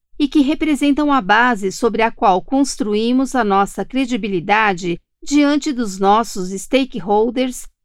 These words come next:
e a bússola que guia cada decisão que tomamos. São esses valores que perpassam todas as esferas da companhia,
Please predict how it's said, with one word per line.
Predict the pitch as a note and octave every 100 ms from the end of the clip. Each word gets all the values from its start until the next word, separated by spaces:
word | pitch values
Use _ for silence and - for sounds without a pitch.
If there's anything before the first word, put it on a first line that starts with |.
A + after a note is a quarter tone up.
| _
e | C#4+
a | D4+
bússola | G#3 B3+ C#4+ - C#4+ D4
que | D4
guia | A3+ A3+ B3 B3+
cada | B3+ C#4+ C4+
decisão | C4 C#4 D4+ B3+ G#3 G3
que | G#3+
tomamos. | - C4 A3+ G3 F3+ F3 E3+ - - - _ _ _ _ _
São | - A#3 F3
esses | G3+ A#3+ C4+ A#3+
valores | A3+ G#3 A3 A#3+ B3+ B3+
que | - C4+
perpassam | - C#4 C#4 - A#3+ B3 B3 - G3+
todas | G3 A#3 B3 B3+ B3
as | B3+ B3+
esferas | B3+ - G3 G3 G3
da | A#3
companhia, | - A#3+ C4 B3 A#3+ A#3 F#3 E3+